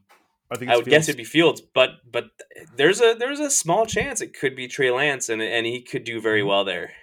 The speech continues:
Speaker 2: Um, and I
Speaker 1: So
Speaker 2: think that, I think that he would also benefit from maybe taking a year, a year and sitting,
Speaker 1: That's
Speaker 2: learning,
Speaker 1: San
Speaker 2: learning the
Speaker 1: Francisco.
Speaker 2: N F L game, and that's San Francisco too, 'cause they have Jimmy G who can, who can bridge the gaps,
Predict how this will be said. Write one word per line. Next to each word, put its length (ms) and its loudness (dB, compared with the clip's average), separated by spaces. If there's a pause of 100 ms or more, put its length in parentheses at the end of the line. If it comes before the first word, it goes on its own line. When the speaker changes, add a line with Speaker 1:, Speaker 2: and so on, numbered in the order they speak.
(160)
Speaker 2:
Um, 220 -2 (400)
and 100 0
I 60 6
Speaker 1:
So 100 2
Speaker 2:
think 220 0
that, 220 4
I 120 4
think 180 0
that 100 8
he 100 0
would 100 8
also 220 6
benefit 500 2
from 360 -2
maybe 260 -4
taking 340 -6
a 40 -6
year, 440 -4 (300)
a 40 -8
year 260 -2
and 120 -6
sitting, 500 -4 (180)
Speaker 1:
That's 100 -6
Speaker 2:
learning, 300 -2
Speaker 1:
San 80 -10
Speaker 2:
learning 260 0
the 60 0
Speaker 1:
Francisco. 0 -
Speaker 2:
N 100 0
F 100 -4
L 140 2
game, 360 -2 (280)
and 80 -6
that's 160 2
San 80 0
Francisco 300 -6
too, 160 -6
'cause 140 -12
they 100 -2
have 160 -2
Jimmy 240 -4
G 200 -4
who 140 -8
can, 180 -20
who 160 -14
can 320 -12 (360)
bridge 180 0
the 100 -10
gaps, 380 -2